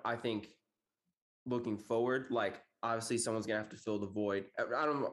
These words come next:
I don't even wanna say fill the void, but, like, <sighs> Brady Manek has big shoes,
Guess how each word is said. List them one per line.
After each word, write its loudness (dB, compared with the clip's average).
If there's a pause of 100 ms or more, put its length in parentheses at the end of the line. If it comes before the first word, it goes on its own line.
(260)
I 2
don't 4
even 2
wanna 2
say 0
fill -4
the -4
void, -4 (380)
but, 0
like, 0 (1900)
<sighs> -18
Brady 2
Manek 4
has 2
big 0
shoes, 0